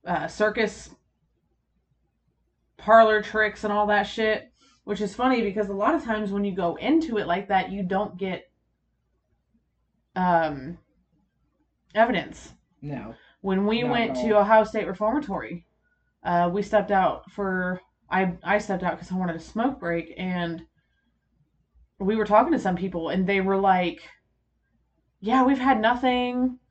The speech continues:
Speaker 1: And, uh, mind you, these people had, like, legit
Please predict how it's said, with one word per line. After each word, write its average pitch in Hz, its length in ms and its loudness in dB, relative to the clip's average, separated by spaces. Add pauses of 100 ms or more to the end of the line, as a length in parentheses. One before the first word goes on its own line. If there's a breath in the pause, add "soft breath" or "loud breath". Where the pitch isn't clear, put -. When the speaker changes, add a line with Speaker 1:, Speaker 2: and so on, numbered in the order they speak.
(200)
Speaker 1:
And, 208 100 2
uh, 208 180 2
mind 226 300 6
you, 226 80 2
these 247 200 0
people 285 240 4
had, 247 240 2
like, 196 180 0
legit 175 1120 0